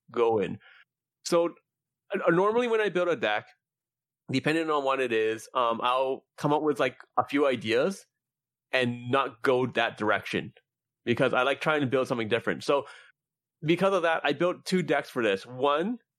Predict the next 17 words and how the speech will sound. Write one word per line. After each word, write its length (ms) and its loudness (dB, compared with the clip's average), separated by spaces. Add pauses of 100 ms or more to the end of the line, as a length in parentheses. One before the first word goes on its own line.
(540)
um, 440 2
is 220 -2
one 360 0
of 60 0
the 80 0
directions 420 0
I 40 2
think 240 -4
most 280 0
people 240 0
will 120 2
probably 320 0
go. 260 2
Like, 280 0
you, 240 0 (380)
so 180 2
there's, 300 -2